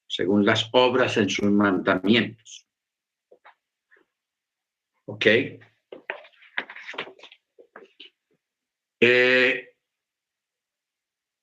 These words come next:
el guardar la Torá es un requisito para la entrada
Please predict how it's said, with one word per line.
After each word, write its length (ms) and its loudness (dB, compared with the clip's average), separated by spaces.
el 280 2
guardar 680 2
la 240 0
Torá 640 0
es 240 2
un 140 2
requisito 1040 0
para 240 4
la 100 2
entrada 800 0